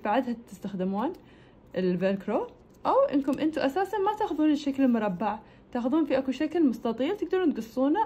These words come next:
أو إنه هو أساسا يكون جاي ضعيف. وبس هذه هي يعني الاقتراحات حق إذا حابين تزينون ال-، القطعة. وإن شاء الله عجبكم الفيديو، وشاركوا الفيديو مع أي أحد، آه،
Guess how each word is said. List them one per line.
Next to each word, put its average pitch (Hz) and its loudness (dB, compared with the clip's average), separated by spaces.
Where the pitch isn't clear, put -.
أو 453 0
إنه 311 4
هو 302 2
أساسا 294 0
يكون 269 2
جاي 233 0
ضعيف. 170 -8
وبس 330 -2
هذه 349 4
هي 302 6
يعني 233 6
الاقتراحات 226 2
حق - -6
إذا 202 -2
حابين 214 0
تزينون 202 0
ال-، 180 0
القطعة. 220 0
وإن 294 2
شاء 330 4
الله 302 4
عجبكم 233 2
الفيديو، 190 -4
وشاركوا 294 4
الفيديو 254 2
مع 220 2
أي 240 2
أحد، 226 0
آه، 180 4